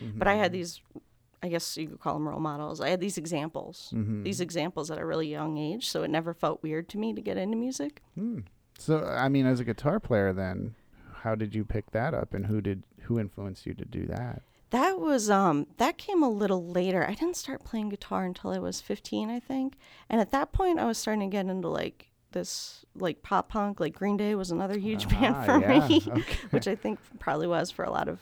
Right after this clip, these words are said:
Speaker 1: fifteen-year-olds our, in our age group.
Speaker 2: <laughs> Yeah.
Speaker 1: So, um,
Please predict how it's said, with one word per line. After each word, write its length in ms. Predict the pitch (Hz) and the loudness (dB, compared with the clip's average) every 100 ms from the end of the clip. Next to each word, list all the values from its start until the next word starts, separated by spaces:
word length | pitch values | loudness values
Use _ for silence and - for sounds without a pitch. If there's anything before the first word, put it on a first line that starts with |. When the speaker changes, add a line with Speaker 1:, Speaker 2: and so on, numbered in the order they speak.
| - - | -16 -6
Speaker 1:
fifteen-year-olds 680 | 185 - - - - - 190 | -6 -4 -4 -4 -4 -4 2
our, 340 | 165 165 196 - - | 2 2 -2 -4 0
in 140 | 185 | 2
our 140 | 170 | 4
age 220 | 190 190 190 | 4 2 0
group. 260 | 180 180 - | 0 -2 -4
Speaker 2:
<laughs> 40 | |
Yeah. 380 | 117 113 101 113 - | -2 0 -2 -4 -6
Speaker 1:
So, 400 | - 247 226 226 | 2 6 8 6
um, 460 | 196 233 220 208 | 4 4 4 2